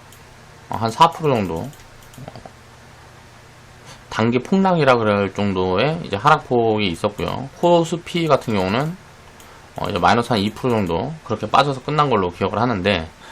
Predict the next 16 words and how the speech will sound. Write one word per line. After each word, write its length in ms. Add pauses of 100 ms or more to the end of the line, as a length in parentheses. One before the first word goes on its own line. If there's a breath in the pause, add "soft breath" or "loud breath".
(280 loud breath)
자, 80
오늘은 400
이제 180
반등 380
흐름이 220
있었습니다. 540 (220)
오늘은 480 (300)
반등 280
흐름이, 200 (1800)
어, 160 (100)
반등 320
흐름이 240
있었는데, 680 (320)
이제 120
뭐 160
코스피는 960